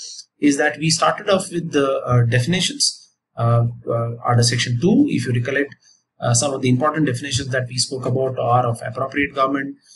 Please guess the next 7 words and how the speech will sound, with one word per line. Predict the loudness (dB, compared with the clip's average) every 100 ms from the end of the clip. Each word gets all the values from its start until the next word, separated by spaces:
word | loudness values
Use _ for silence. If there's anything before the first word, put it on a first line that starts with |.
| _ _ -6
competent | -2 0 0 0
authorities, | -2 0 -2 -2 -6 -8 -4 -4 -6 _ _ _
uh, | -2 0 0 -2
about | 2 4 4
what | 0 -2 -4
is | -4
information, | -6 -2 0 2 0 -4